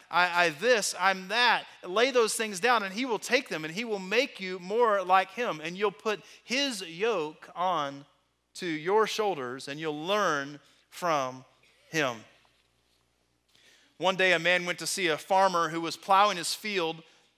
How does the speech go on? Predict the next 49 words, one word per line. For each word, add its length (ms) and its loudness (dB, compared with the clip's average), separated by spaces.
with 100 -6
a 60 -4
team 260 -2
of 100 -2
oxen. 500 2
This 220 -2
man 260 2
noticed 360 2
that 120 0
one 160 2
of 60 -2
the 80 2
animals 500 2
was 140 -4
seemingly 480 -2
bigger 420 2
than 180 -2
the 120 -4
others, 400 2
and 100 -6
he 80 -6
asked 380 2
him 80 -4
about 320 4
it. 100 -8
And 140 2
the 60 0
response 560 2
from 160 -4
this 160 -2
farmer 400 2
to 120 -8
the 80 -6
man 300 0
was 160 -8
very 340 2
interesting. 540 -6
He 100 -8
said 300 -2
this, 320 0
he 100 -4
said, 220 4
"The 60 -2
big 260 -2
animal 440 0
is 200 -6
older, 440 2
was 160 -10
well-trained. 840 0